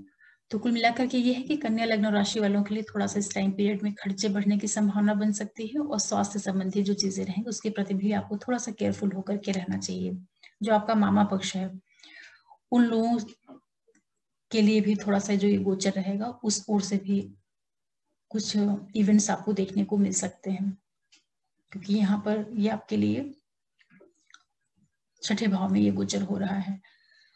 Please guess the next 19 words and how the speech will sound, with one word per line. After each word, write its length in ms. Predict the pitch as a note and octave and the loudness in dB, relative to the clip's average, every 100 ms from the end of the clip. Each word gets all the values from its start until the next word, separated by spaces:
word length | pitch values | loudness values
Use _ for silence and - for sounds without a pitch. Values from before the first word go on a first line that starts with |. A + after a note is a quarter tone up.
| _ _ | _ _
तो 80 | - | -6
कुल 120 | C4 | 2
मिलाकर 360 | C4 C4 C4+ C4 | 4 4 4 2
के 100 | C4+ | 0
ये 80 | C4 | 0
है 80 | C#4+ | -2
कि 140 | D4+ | -4
कन्या 300 | B3 A#3 B3 | -2 0 0
लग्न 180 | A3+ G#3+ | 0 2
राशि 320 | G#3 G#3 A#3 | 2 0 0
वालों 180 | G3+ G3+ | 0 0
के 120 | G#3 | 2
लिए 140 | G3+ | 2
सूर्य 260 | G3+ G3 G3 | 2 0 -2
का 100 | G3 | -2
जो 160 | F#3+ F#3+ | -2 -2
गोचर 320 | F#3 G#3 G3 | -4 -6 -6
है, 160 | A3 B3 _ A3+ | -8 -14 _ -4
एक, 220 | G#3 | -4